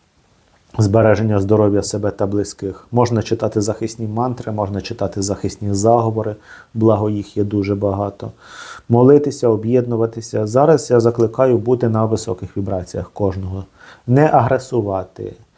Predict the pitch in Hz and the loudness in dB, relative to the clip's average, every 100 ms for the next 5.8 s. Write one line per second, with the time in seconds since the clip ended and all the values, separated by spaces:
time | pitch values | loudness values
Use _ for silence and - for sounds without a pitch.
0 | _ - 113 113 151 147 131 143 131 143 | _ 0 2 4 2 2 0 -2 0 2
1 | 110 120 131 127 135 123 120 110 104 107 | 4 4 4 2 0 0 0 -2 -4 -6
2 | 113 107 107 104 104 101 101 101 101 120 | -6 -4 -4 -4 -4 -2 -4 -4 -4 -4
3 | 120 135 120 - 123 - - 95 101 104 | -6 -6 -6 -6 -10 -10 -6 -6 -6 -12
4 | _ - - - - _ _ _ _ 147 | _ -20 -20 -20 -20 _ _ _ _ 2
5 | 147 185 190 220 240 233 180 | 4 6 6 4 2 2 4